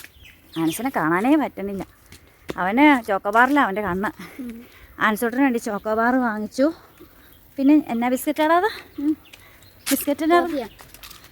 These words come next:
Speaker 1: അല്ല.
Speaker 2: ഫിഫ്റ്റി ഫിഫ്റ്റി.
Speaker 1: അല്ലടാ, ദേ
Speaker 2: ഡാർക്ക്
Speaker 1: മു-,
Speaker 2: ഫാന്റസി.
Speaker 1: ആ, അത് തന്നെ, ഡാർക്ക് ഫാന്റസി ബിസ്ക്കറ്റ് വാങ്ങിച്ചു. അതിന് നമ്മൾ വീട്ടിലേക്ക് ഇപ്പോൾ പോവുകയാണ് കേട്ടോ.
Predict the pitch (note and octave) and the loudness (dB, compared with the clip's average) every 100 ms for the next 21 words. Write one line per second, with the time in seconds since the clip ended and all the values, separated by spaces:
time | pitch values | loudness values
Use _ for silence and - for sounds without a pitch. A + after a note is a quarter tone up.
0 | _ C#4+ D4+ D4 D4+ - - C4 - C4+ | _ 2 6 6 4 -2 -18 -14 -12 -12
1 | C4 B3 - - - C#4+ D4+ E4 F#4 F#4 | -12 -16 -18 -20 -6 0 2 2 0 -6
2 | - D4+ F4 E4 D#4+ D#4 D4+ D4 - - | -8 -4 0 2 4 4 2 -2 -8 -18
3 | - C#4+ B3+ A#3+ A#3 A3 A3+ A#3 - C4 | -4 0 2 0 -2 0 0 -2 -2 0
4 | B3 B3+ - D4+ C#4 - - - - - | 2 0 2 2 2 -6 -16 -16 -16 -14
5 | - B3 A#3+ - B3+ D4 A#3+ G#3+ G#3+ - | -4 -2 -2 -4 2 4 4 2 -4 0
6 | B3+ C#4 - - - - - - - - | 2 2 -2 -12 -14 -14 -12 -12 -12 -12
7 | - - - - D4 D#4 D4+ C#4+ D4 C4+ | -10 -10 -8 0 6 6 6 6 2 0
8 | C4+ C#4+ D4 B3+ B3+ C4 B3 C#4 C4+ A#3 | 0 0 0 -2 2 4 6 6 6 4
9 | A3+ A#3 | 0 2